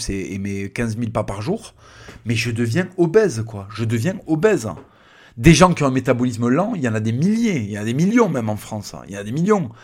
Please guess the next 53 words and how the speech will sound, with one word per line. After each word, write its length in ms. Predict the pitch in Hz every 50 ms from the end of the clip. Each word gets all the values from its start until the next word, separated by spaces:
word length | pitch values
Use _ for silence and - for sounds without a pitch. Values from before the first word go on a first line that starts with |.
| - - - - 113
La 120 | 120 143
différence, 540 | 131 117 117 113 - 139 131 151 214 262 175
c'est 140 | - - 143
qu'on 120 | - 131
se 140 | 113 - -
surveille, 540 | - - - 220 196 208 233 214 180 131 107 90 - _ _ - - - - -
on 80 | - 131
fait 160 | 120 - -
attention. 600 | 135 131 - 196 196 170 - - 220 208 233 135 113 - _ _ - - - - -
Il 80 | - 143
y 20 |
a 40 | 147
de 80 | 127
la 80 | 143 143
discipline. 520 | 123 131 139 - - 226 180 - 247 233
Sa 140 | 175 - 156
discipline, 540 | 143 139 135 - - 165 - - 196 185 156
je 140 | 117 101 113
l'ai 120 | 123 131
acquise 400 | 131 123 131 117 - 135 127 127 113
comment ? 320 | 143 139 135 143 143 131
Je 100 | 107 101
l'ai 60 | 110
acquise 380 | 110 113 113 - 175 170 196 190
parce 200 | - 127 117 -
que, 320 | - - 123 117 113 110 110 113 - - - - - -
en 100 | - 113
fait, 200 | 113 180 185 139
j'ai 140 | 113 123 127
été 200 | 123 120 143 135
récompensé 640 | 120 151 156 - 170 151 139 180 175 160 - 190
d'avoir 240 | 160 156 131 113 120
eu 60 | 113
cette 140 | 113 - 120
discipline. 520 | 113 110 - - - - 233 233 101 85 - _ _ _ _ _ _ _ _ _ _ _ _ _ _ _ _ _ _ _ _ _ _ - - - - - - - -
Et 80 | - 131
c'est 160 | 131 - 196
ça 200 | 180 - 220 226
la 80 | 208 185
beauté 300 | 147 147 156 151 - 170
de 80 | 143
la 80 | 160 165
vie, 180 | 151 156 165 151
c'est 160 | - - 113
qu'en 220 | 113 135 131 135
fait, 260 | 120 - - - -
quand 140 | - 147 131
tu 200 | 113 113 - 113
t'y 140 | - - 135
files 380 | 110 - - - 196 180 143 120
dans 140 | 113 113
quelque 220 | 113 117 139 - -
chose, 320 | - 139 135 135 139 160